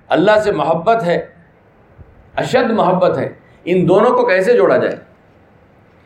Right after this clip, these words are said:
ان دونوں کو جوڑا جا سکتا ہے اسی آیت کے تعلق سے، جس سے میں، جس آیت کے اندر کا میں آپ کے سامنے ابھی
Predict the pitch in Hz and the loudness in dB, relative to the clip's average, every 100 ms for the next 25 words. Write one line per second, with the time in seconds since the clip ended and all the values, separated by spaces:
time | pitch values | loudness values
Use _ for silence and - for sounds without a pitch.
0 | _ _ 165 214 208 165 196 226 254 254 | _ _ 0 0 0 0 2 2 0 0
1 | 247 240 175 202 214 190 190 190 190 - | 0 2 2 2 2 2 0 -2 -6 -6
2 | 196 175 165 180 214 247 247 - 170 170 | -2 0 0 2 2 2 0 -2 -6 -6
3 | 233 165 185 196 190 180 165 160 156 156 | -4 -2 0 0 -2 -4 0 0 0 -2
4 | 151 175 160 165 175 156 151 156 147 170 | -2 -4 -4 -2 0 0 -2 -6 -6 -2
5 | 147 156 165 - 160 156 - 143 139 143 | 0 0 -2 -4 -8 -10 -4 -2 0 0
6 | 143 135 - 143 135 143 143 139 | -2 -4 -4 -4 -4 -4 -4 -2